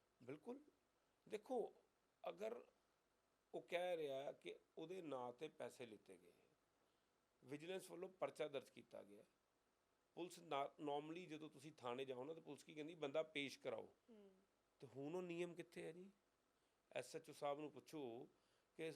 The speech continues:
Speaker 1: ਐਸ ਐਚ ਓ ਸਾਹਿਬ ਜੀ ਕਹਿ ਰਹੇ ਆ ਜੀ ਕਿ ਤੁਸੀਂ ਅੱਜ ਖੁਦ ਉਸ ਨਿਯਮ ਦੀ ਪਾਲਣਾ ਨਹੀਂ ਕਰ ਰਹੇ,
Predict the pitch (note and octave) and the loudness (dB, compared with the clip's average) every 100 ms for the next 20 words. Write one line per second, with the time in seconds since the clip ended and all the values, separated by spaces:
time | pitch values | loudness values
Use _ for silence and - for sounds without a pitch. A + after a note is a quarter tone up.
0 | - C#3 D3+ - D3 C#3+ A#2 B2 A2+ - | -2 -2 -4 -8 -2 4 4 4 -2 -6
1 | A#2 - - A#2+ A#2 A2+ G2+ A2+ F3 A#3+ | -4 -4 2 2 4 0 -2 -4 -6 -8
2 | - - _ - E3 - E3+ D#3 G3 G#3 | -18 -20 _ -8 -8 -6 -6 -4 -4 -4
3 | - D3+ C#3 C#3 D#3+ - F3+ F3 - D#3 | 2 4 4 4 -10 -6 -4 -2 -2 -4
4 | - D#3 C3+ C3 C3 C#3+ C3+ D#3 - C3 | -4 -4 -4 -2 -2 -2 -4 -8 -6 -4
5 | B2 B2 C3+ D3+ D#3 E3 G#3 G3+ A#2+ G#2 | -2 -2 -2 -4 0 0 0 0 -2 -2
6 | F2+ | -14